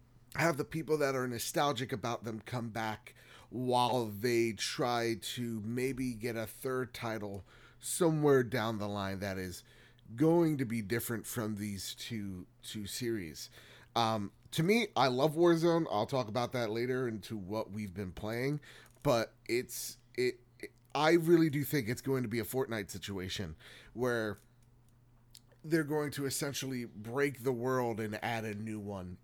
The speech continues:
in there. Um, or a, a, just a, a, a different map, uh, for, for Blackout, uh, or Black Ops, whatever they're going to call it.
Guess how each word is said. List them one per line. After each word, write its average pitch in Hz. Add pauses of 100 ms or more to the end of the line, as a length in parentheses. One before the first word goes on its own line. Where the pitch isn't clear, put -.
in 98
there. 85 (480)
Um, 95 (260)
or 151 (220)
a, 117 (200)
a, 110
just 101
a, 113 (200)
a, 110
a 104 (160)
different 156
map, 160 (560)
uh, 107
for, 113
for 123
Blackout, 90 (360)
uh, 71
or 101
Black 98
Ops, 67
whatever 107
they're 104
going 95
to 87
call 113
it. -